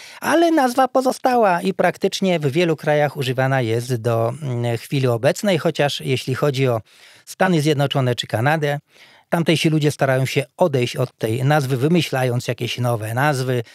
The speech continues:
typu pierwsi Amerykanie, pierwsze narody, rdzenni Amerykanie i tak dalej. No, w naszej tradycji ci Indianie jednak,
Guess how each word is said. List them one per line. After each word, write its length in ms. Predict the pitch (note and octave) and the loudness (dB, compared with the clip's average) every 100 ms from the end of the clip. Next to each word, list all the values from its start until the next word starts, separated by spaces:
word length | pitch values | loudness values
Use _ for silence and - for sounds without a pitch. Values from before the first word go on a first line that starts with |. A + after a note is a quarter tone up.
| - _ | -20 _
typu 480 | C3+ A#2 - A#2+ A2+ - - _ - | -2 -2 -2 -2 -2 -10 -20 _ -2
pierwsi 420 | C#3 B2 - B2+ | -2 0 -4 -2
Amerykanie, 680 | B2+ B2+ C3+ D#3+ D#3+ D3+ C#3 | 0 0 0 0 0 2 0
pierwsze 360 | C3 A#2+ - | 0 -2 0
narody, 420 | C#3 C#3 D#3+ D3+ D3 | 2 4 2 2 0
rdzenni 680 | C3 A2+ C#3 D3 D3 D3+ | 0 0 2 2 2 2
Amerykanie 680 | D#3 D#3+ D#3 D3+ D#3+ D3+ D3+ | 2 2 0 0 0 0 0
i 80 | D3+ | 0
tak 180 | C#3+ C#3 | 0 0
dalej. 200 | D3+ B3+ | 0 2
No, 120 | E4 | 0
w 80 | B3+ | 2
naszej 420 | A3 - F#3 D#3+ | 0 2 0 0
tradycji 560 | E3+ D3+ D3 D#3 - C#3+ | 0 0 0 -4 -6 -4
ci 120 | D3 | -2
Indianie 420 | C3+ C3+ C3 C3 | 0 0 0 0
jednak, 380 | C3 B2+ B2 | 0 0 -4